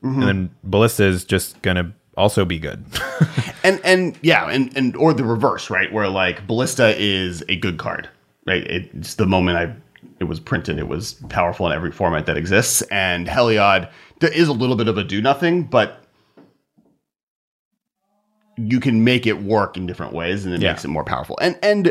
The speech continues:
Speaker 1: that's something I'd actually be very interested to see in the future is does, do Merfolk decks start looking at these two cards as something to pick up? 'Cause both of them do work within the strategy. You do have the issue of, like,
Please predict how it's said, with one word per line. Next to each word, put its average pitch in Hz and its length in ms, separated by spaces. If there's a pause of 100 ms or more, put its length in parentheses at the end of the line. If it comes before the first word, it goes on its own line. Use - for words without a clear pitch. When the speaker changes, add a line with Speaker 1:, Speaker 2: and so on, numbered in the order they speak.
(100)
Speaker 1:
that's 160 360
something 170 240
I'd 117 100
actually 107 300
be 87 160
very 110 300
interested 95 300
to 87 80
see 90 180
in 82 80
the 80 60
future 98 300
is 85 160
does, 135 680 (440)
do 165 160
Merfolk 139 540
decks - 440 (220)
start 107 440
looking 98 320
at 87 220
these 87 180
two 87 180
cards 80 480
as - 180
something 90 260
to 80 80
pick - 220
up? - 320
'Cause 95 180
both 127 280
of 147 80
them 110 160
do 107 200
work 98 260
within 82 200
the 78 60
strategy. 82 760 (140)
You 117 140
do 131 180
have 165 140
the 135 100
issue 123 220
of, 92 100
like, 92 440